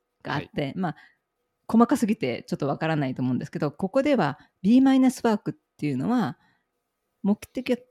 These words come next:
Speaker 1: 完璧にするっていうよりも、まあ、ちょっとその、合格点上くらい、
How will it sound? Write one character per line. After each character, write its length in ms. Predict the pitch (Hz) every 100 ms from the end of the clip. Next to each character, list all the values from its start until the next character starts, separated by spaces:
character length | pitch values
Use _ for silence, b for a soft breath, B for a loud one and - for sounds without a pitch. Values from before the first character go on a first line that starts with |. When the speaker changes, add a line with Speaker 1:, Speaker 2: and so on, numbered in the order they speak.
| _
Speaker 1:
完 320 | - 269 285 - -
璧 240 | 277 -
に 120 | 285 262
す 140 | -
る 100 | 247
っ 40 |
て 300 | 233 _ -
い 20 | 160
う 40 |
よ 60 | 147
り 60 |
も、 320 | 165 156 - _ _ _ _
ま 160 | 269 233
あ、 180 | - _ _ _ _ _ _ _ _ _
ち 100 | -
ょ 40 | 571
っ 160 | - -
と 100 | 294
そ 140 | 196
の、 280 | 147 135 - _ _ _ _ _ _ -
合 180 | 233
格 240 | 254 262 -
点 280 | 214 147 156
上 200 | 190 208
く 120 | 254
ら 100 | 202
い、 140 | -